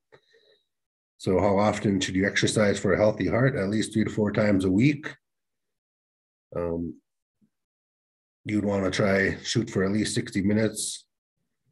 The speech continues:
if you can, and a hundred fifty minutes per week.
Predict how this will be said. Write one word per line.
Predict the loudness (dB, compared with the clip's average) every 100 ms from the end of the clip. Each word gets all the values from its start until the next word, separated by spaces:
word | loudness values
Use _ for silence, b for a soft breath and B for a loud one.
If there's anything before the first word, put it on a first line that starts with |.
| _ _ _ -8
if | -4
you | -4
can, | 0 2 4 4 2 0 -8 _ _ _ _ _ _ _ _ _ _ _ -8
and | -6 -4
a | -2
hundred | 0 0
fifty | -2 -4 0
minutes | 0 0 -2
per | 0
week. | 2 4 2 -2